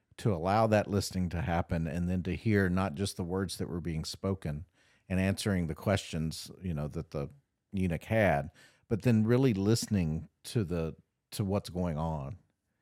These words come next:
in that life, um, and in that situation, and then being able to speak, uh, you know, words of hope,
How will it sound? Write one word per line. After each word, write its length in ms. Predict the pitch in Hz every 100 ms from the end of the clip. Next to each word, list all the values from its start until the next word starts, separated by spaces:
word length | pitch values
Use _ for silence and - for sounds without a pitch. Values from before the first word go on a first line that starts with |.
| _ _ _
in 120 | 90
that 180 | 80 -
life, 540 | 80 78 67 - _ _ _ _ _ _ _ _ _
um, 380 | 90 80 85 -
and 160 | 101 92
in 100 | 90
that 160 | 82 -
situation, 720 | 82 - 80 80 80 - -
and 240 | - 87 85
then 420 | 95 95 90 85 - _ _ _ _ _ _ 95 101 _ 117
being 220 | 104 95
able 280 | 98 95 95
to 120 | 92
speak, 520 | - - 95 90 -
uh, 120 | 87 76 - -
you 140 | 80
know, 220 | 76 76 - - _ _ 57
words 340 | 87 95 90 73
of 100 | 76
hope, 400 | 90 82 69